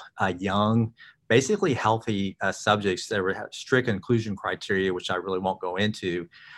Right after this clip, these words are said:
Uh, but using these categories and using these images, they found that B M I can have an influence on these, uh, choroidal structures.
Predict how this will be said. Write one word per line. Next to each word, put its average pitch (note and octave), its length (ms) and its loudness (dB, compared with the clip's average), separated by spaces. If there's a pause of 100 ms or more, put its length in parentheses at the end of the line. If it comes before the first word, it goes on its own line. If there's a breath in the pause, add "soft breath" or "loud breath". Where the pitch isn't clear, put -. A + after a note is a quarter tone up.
(240 loud breath)
Uh, F#2+ 160 2
but A2 200 2
using G#3 300 2
these A#2 220 2
categories A2 640 4
and A2 120 2
using A#2+ 280 0
these G2+ 260 -2
images, A2 400 -4
they G2+ 120 2
found A#2 340 2
that G#2 180 2 (180)
B B2 160 4
M B2 160 4
I G#2+ 180 4
can C#3 340 0
have G#2 220 2
an G2 100 -2
influence G2+ 500 -2
on F#2+ 240 -2
these, F#2 500 -8
uh, F#2 200 -4
choroidal G#2+ 420 0
structures. F2 640 -4